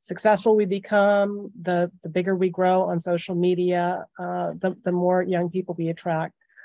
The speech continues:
Unfortunately, also, we, we get the name calling and all of that. But, um, taking a page from your book, I'll take it as a badge of honor.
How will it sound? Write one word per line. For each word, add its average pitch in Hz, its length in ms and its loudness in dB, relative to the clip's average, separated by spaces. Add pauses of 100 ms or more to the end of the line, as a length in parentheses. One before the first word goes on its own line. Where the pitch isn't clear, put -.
(160)
Unfortunately, 233 680 4
also, 175 380 0
we, 175 300 -4
we 175 80 -8
get 160 240 -4 (240)
the 185 60 0
name 160 240 0
calling 160 400 -2
and 151 80 -4
all 156 180 -4
of 151 80 -10
that. 143 340 -6
But, 170 240 0 (120)
um, 165 460 -2 (500)
taking 190 320 0
a 170 40 -2
page 165 300 -2
from 175 180 -4
your 165 140 0
book, 170 280 0
I'll 170 140 -2
take 165 260 -6
it 170 80 -4
as 165 160 0
a 170 60 -8
badge 160 320 -4
of 160 100 -8
honor. 170 300 0